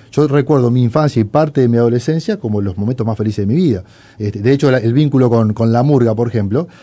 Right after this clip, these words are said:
nace porque a la vuelta de Durazno y Convención, eh, por la calle paralela, se armaba todo, cada febrero un tablado,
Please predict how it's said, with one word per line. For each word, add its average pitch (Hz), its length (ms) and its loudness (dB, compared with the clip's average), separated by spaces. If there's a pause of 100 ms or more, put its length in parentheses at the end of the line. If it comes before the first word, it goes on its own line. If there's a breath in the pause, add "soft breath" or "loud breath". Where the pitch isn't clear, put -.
(200 loud breath)
nace 139 280 0
porque 110 200 0
a - 20 0
la 101 100 0
vuelta 143 280 2
de 107 60 2
Durazno 120 180 2
y 123 40 0
Convención, 147 680 0
eh, 101 180 -4
por 92 100 -10
la 90 80 -8
calle 110 220 -4
paralela, 131 460 0 (300 loud breath)
se - 120 -4
armaba 127 280 2
todo, 117 260 0 (260)
cada 131 200 2
febrero 120 440 2
un 110 140 -2
tablado, 151 600 2